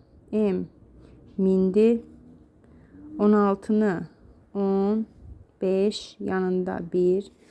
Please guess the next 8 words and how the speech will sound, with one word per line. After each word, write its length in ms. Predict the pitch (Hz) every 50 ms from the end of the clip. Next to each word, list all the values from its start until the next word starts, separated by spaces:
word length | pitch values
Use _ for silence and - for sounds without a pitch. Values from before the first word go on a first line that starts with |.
| _ -
bu 40 | -
şəkildə 480 | - - 185 - - - 180 170 190 190
yazırıq. 480 | 190 190 190 190 220 214 220 226 226 226 _ _ _ _ _ _ _ - _ _ _ _ _ _ _ -
Min 200 | 226 233 233 226
on 200 | 214 214 208 202
doqquzu 720 | 202 208 185 _ _ - 202 185 190 202 196 180 - 185 170 _ _ _ _ _ -
M 420 | 202 196 190 185 185 190 208 220 226 - _ _ _ _ _ _ _ _ _ - - - - - _ _ _ - - - - - - - - - _ - - - -
on, 440 | 196 190 190 190 196 214 226 226